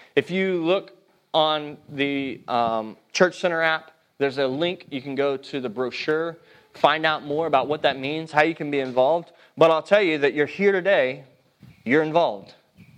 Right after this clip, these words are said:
You are planting the church of Jesus Christ in our county, in our city, and making him known. And so we get to participate in that. And so I was thinking about, what does that mean? And I love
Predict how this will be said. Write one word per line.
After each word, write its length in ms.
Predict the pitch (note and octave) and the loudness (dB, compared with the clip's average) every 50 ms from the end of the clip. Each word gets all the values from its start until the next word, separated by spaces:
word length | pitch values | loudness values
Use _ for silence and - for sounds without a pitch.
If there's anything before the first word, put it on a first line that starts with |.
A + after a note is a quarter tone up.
| - - | -20 -10
You 220 | - C3+ D3+ G3 F#3 | -4 0 2 4 4
are 120 | G3 F3+ D#3+ | 4 2 0
planting 680 | - - - E3+ F3+ F#3+ F3+ - - F#3 F#3 F#3 F3+ | -2 -2 0 2 2 2 0 -2 -6 -6 -6 -8 -10
the 100 | D#3+ D3+ | -10 -12
church 500 | C#3 - - F3+ F3+ F3+ - - - - _ - - _ _ _ - | -8 -2 0 0 0 0 -4 -10 -18 -20 _ -20 -20 _ _ _ -4
of 120 | C#3 C#3+ | -4 -4
Jesus 340 | B2 D3 F3 F3 D#3+ D3+ - | -2 -2 -4 -4 -4 -6 -6
Christ 560 | - - F3 D#3+ C#3+ B2+ B2 - - - - _ _ _ _ _ - - - - | 0 2 2 2 2 0 -4 -10 -14 -20 -20 _ _ _ _ _ -20 -10 -2 2
in 380 | F#3 F#3 F#3+ G3 G3 G3+ G3 F#3+ - | 2 2 2 2 -2 -4 -6 -4 0
our 180 | - D#3+ D#3 E3+ | 0 2 2 2
county, 540 | D#3+ - D#3+ D3+ D3+ C#3+ B2 A2 A2 G#2+ - _ _ - _ _ - - | 0 0 -2 -2 0 -2 -4 -8 -10 -10 -14 _ _ -20 _ _ -8 0
in 180 | - F3 F3+ G3 | 2 4 4 4
our 120 | G3 F#3 | 2 0
city, 500 | E3+ - - D#3 C3+ A#2+ A2+ A#2 A2+ - _ _ _ _ _ _ _ _ _ _ _ _ - - | 0 -4 -4 -4 -4 -4 -4 -10 -12 -14 _ _ _ _ _ _ _ _ _ _ _ _ 0 0
and 180 | D#3 D#3+ D#3+ | 0 2 2
making 320 | D#3+ E3 E3+ E3 F#3 E3+ D3+ | 0 0 0 -2 -8 -8 -6
him 240 | D3+ D#3 D3 D3 | -6 -6 -6 -4
known. 400 | D#3 E3+ D#3 C3 A2+ G#2 G2 F#2 - _ _ _ _ _ _ _ _ _ _ _ _ _ _ _ - | -2 0 0 0 -2 -4 -8 -12 -18 _ _ _ _ _ _ _ _ _ _ _ _ _ _ _ -2
And 120 | - C#3 C3 | -2 0 2
so 300 | - F#3 F3+ D#3+ D3 - - - | 4 4 4 4 0 -10 -18 -8
we 180 | - C#3+ D3+ E3+ | -2 0 0 2
get 140 | F3 F#3+ F3+ | 0 -2 -2
to 60 | E3+ | -2
participate 560 | - F3+ F3+ F3+ - A3+ - - - A2+ G#2+ | -2 -2 -2 -2 -2 -12 -10 -4 -4 -2 -2
in 120 | G2+ G2+ G2+ | -2 -4 -4
that. 200 | G2 F#2+ - - - - _ _ _ _ _ _ _ _ _ _ _ _ _ _ _ - - - | -4 -4 -4 -6 -12 -20 _ _ _ _ _ _ _ _ _ _ _ _ _ _ _ -14 -8 -2
And 100 | C3+ - | 4 6
so 80 | F3+ | 6
I 40 | F3+ | 6
was 120 | F3 D#3+ | 6 2
thinking 240 | - G#3+ G#3 G#3 G3+ | 0 0 0 2 2
about, 240 | G3 F3 E3 E3 C#3 | 2 2 2 0 2
what 140 | E3 F3 F#3 | 0 0 0
does 120 | G3 F3+ | 0 2
that 200 | F#3 F3 C#3 - | 0 0 0 0
mean? 380 | C#3+ D3 D3+ C#3+ C3 A#2+ G#2+ G#2 - _ _ _ _ _ _ _ _ _ _ _ - | -6 -6 -6 -4 -6 -8 -10 -12 -18 _ _ _ _ _ _ _ _ _ _ _ 0
And 120 | C3+ C#3+ | 2 4
I 100 | D#3+ E3 | 4 4
love 420 | E3 D#3+ D#3 E3+ F3+ F#3+ F#3 E3+ | 2 2 2 2 2 2 -2 -8